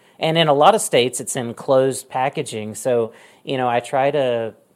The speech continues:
let peop-, remind people, especially back in Oregon, how privileged they are that they even get to smell their cannabis before they buy it. You know, I, yeah, I'm not happy with any of these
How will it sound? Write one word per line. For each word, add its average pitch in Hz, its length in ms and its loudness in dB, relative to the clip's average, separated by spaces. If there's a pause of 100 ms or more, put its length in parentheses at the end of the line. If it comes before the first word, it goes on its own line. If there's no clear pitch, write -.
(280)
let 131 300 -4
peop-, 131 200 -12
remind 147 440 -4
people, 113 440 -6
especially 135 460 -4
back 113 240 -4
in 110 80 -12
Oregon, 110 500 -4
how 127 160 -2
privileged 127 560 -6
they 107 140 -4
are 107 280 -4 (320)
that 127 80 -16
they 123 140 0
even 123 300 -4
get 123 180 -6
to - 80 -14
smell 123 460 -2
their 120 120 -4
cannabis 117 500 -8
before 120 340 -8
they 107 100 -6
buy 135 280 2
it. 110 220 -2 (500)
You 151 100 -8
know, 127 80 -4
I, 135 180 0
yeah, 139 200 0
I'm 139 120 -4
not 156 180 -2
happy 131 340 -4
with 123 180 -6
any 135 240 -4
of 113 160 -8
these 110 580 -12